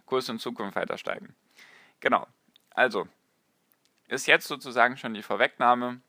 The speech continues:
dass eben die Kurse, wenn dann der Aktiensplit wirklich stattfindet, dass die dann, dass die Nachfrage dadurch dann steigen wird und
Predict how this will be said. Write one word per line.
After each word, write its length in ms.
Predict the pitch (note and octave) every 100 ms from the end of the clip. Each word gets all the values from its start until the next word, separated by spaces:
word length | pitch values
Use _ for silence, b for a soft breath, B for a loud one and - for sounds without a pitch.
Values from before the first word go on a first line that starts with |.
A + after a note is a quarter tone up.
| _
dass 220 | - G#2+
eben 280 | - G#2 G2+
die 80 | -
Kurse, 420 | - B2+ B2 A2+
wenn 180 | G#2+ G#2+
dann 200 | G#2 G2+
der 140 | F#2+
Aktiensplit 600 | G#2+ - G#2+ - - G2+
wirklich 320 | F#2+ F#2 B2 -
stattfindet, 640 | - - D3+ C#3+ C#3 - _ _ _ _
dass 180 | G#2 -
die 160 | -
dann, 320 | G#2+ G#2+ G2+ F#2+ _ _ _ _
dass 180 | - A3+
die 100 | -
Nachfrage 480 | G3 C3+ - D3 -
dadurch 300 | G#2 A#2 B2
dann 160 | A#2
steigen 400 | A#2 - A2 A#2+
wird 240 | A#2+ - - _ _ _ -
und 420 | B2 C3 B2+